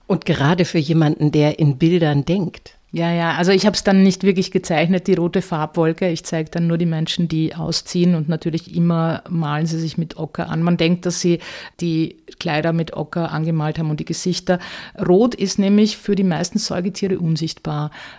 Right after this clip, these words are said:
Speaker 2: Bei der Jagd ist es eine gute Tarnung, wenn man sich im Gesicht rot anmalt. Das klingt jetzt total absurd, weil für uns ist Rot eine Signalfarbe.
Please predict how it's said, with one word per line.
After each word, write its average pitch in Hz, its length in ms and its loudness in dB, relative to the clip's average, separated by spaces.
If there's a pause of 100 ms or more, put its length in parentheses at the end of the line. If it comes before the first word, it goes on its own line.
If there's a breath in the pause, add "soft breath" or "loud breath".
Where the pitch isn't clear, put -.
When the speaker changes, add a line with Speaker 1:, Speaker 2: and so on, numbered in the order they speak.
(120 loud breath)
Speaker 2:
Bei 165 120 2
der 170 120 4
Jagd 160 440 0
ist - 320 -2
es 165 340 -4
eine 165 200 -2
gute 202 320 -4
Tarnung, 180 460 0
wenn 180 120 0
man 180 140 2
sich 180 240 -4
im 175 100 0
Gesicht 180 440 -6
rot 165 240 -4
anmalt. 180 500 -2
Das - 160 -10
klingt 170 220 -6
jetzt - 140 -12
total 170 360 -8
absurd, 196 460 -6
weil 175 140 -2
für 170 120 -10
uns 185 220 0
ist 175 180 -4
Rot 170 160 -2
eine 175 160 0
Signalfarbe. 175 840 -6